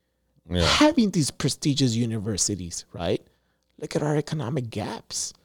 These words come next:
Speaker 2: Look at our real estate. Look at communities. Look at violence. Bro, the, if you look at the Global Peace Index, pff, bro, we make the top of Global Peace. I mean, not even the top. The Global Pe-, Peace Index, we make, like, we're, like, at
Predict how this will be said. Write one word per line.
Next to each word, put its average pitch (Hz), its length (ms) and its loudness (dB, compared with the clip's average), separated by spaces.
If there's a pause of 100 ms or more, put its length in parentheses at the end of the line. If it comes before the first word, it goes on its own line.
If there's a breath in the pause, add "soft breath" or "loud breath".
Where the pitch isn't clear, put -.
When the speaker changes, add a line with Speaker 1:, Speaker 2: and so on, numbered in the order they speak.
(420)
Speaker 2:
Look 107 140 -6
at 139 80 2
our 127 100 4
real 127 320 0
estate. - 600 -6 (480)
Look 123 200 -8
at 135 120 -2
communities. 113 520 -2
Look 104 200 -4
at 98 60 -6
violence. 101 640 -4 (920)
Bro, 123 180 0
the, 123 240 -4 (120)
if 123 140 -2
you 123 60 2
look 175 180 2
at 127 120 -2
the 92 80 -4
Global 120 500 -6
Peace - 320 -6
Index, - 600 -10 (520)
pff, - 320 -2 (100)
bro, 92 180 -8
we 131 240 -6
make 101 320 -16
the - 160 -16
top - 560 -6 (260)
of 113 160 -6
Global 104 240 0
Peace. - 260 -12
I - 80 -6
mean, 110 160 -2
not 123 160 0
even 151 140 4
the 90 100 -4
top. 107 220 -4
The 107 80 -8
Global 123 240 2
Pe-, - 180 -2 (300)
Peace 165 280 0
Index, 165 320 0
we 131 180 -4
make, 82 220 -4
like, 73 220 -6
we're, 92 140 -2
like, 87 180 -4
at 76 100 -12